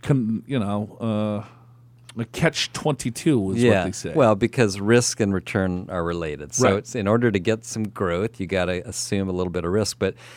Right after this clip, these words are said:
Speaker 2: if you don't need the money, you don't necessarily have to take a lot of risk. And if, if you wanna put your money in C Ds or something like that, by all means.
Speaker 1: Yeah.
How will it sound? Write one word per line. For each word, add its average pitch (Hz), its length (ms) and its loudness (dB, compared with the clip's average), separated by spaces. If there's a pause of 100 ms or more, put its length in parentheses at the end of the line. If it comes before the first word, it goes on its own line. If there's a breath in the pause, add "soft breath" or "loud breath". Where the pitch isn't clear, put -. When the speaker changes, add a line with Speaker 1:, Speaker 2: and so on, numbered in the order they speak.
(160 loud breath)
Speaker 2:
if 120 160 -6
you 127 60 2
don't 127 200 6
need 107 360 2
the 196 100 4
money, 104 460 0 (500 soft breath)
you 110 80 -2
don't 117 160 4
necessarily 110 320 2
have 113 260 0
to 165 100 -12
take 113 220 -2
a 101 60 -4
lot 95 180 0
of 92 80 -4
risk. 101 380 -4
And 98 180 0
if, 98 100 -6 (220)
if 110 180 -4
you 107 80 0
wanna 107 140 4
put 117 160 0
your 110 120 0
money 104 260 4
in 98 80 0
C 107 260 -2
Ds 113 300 -2
or 98 80 -8
something 101 300 -6
like 98 180 -2
that, 117 260 0
by 98 140 2
all 104 160 0
means. 120 400 -6
Speaker 1:
Yeah. 156 260 4